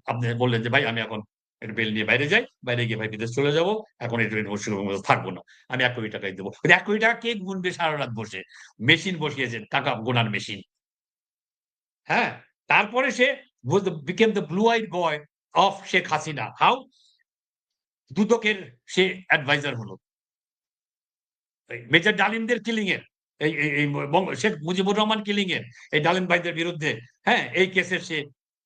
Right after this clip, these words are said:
কর্ণধার হলো। তারপরে পিডিআর কিলিং, এই সমস্ত করে he became the blue eyed boy of শেখ হাসিনা। তো দেখলো যে, "এত টাকা আমি রাখবো কোথায়? আমার একটা ব্যাংক দরকার।"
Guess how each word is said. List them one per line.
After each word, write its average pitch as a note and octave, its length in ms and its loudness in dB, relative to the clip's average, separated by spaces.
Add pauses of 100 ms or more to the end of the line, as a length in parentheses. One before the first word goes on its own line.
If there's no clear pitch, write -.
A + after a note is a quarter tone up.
(100)
কর্ণধার C#3+ 420 0
হলো। G2+ 320 -8 (1200)
তারপরে F3 560 0 (460)
পিডিআর G#3 320 2
কিলিং, A#2+ 340 -10 (520)
এই E3 100 2
সমস্ত B3+ 320 0
করে A#3 440 2 (520)
he G#3 80 0
became A3+ 280 0
the G3+ 120 2
blue A3 220 2
eyed A#3 240 0
boy F#3 240 0 (420)
of D3 80 2
শেখ D3 240 0
হাসিনা। B2 440 -4 (480)
তো F3 80 -4
দেখলো G#3+ 260 2
যে, B3 60 4
"এত A3 140 0
টাকা A3+ 220 -2
আমি A#3 120 0
রাখবো G3 300 0
কোথায়? F3+ 340 -6 (720)
আমার D#3+ 180 0
একটা E3 120 -4
ব্যাংক D3 300 2
দরকার।" A2 340 -12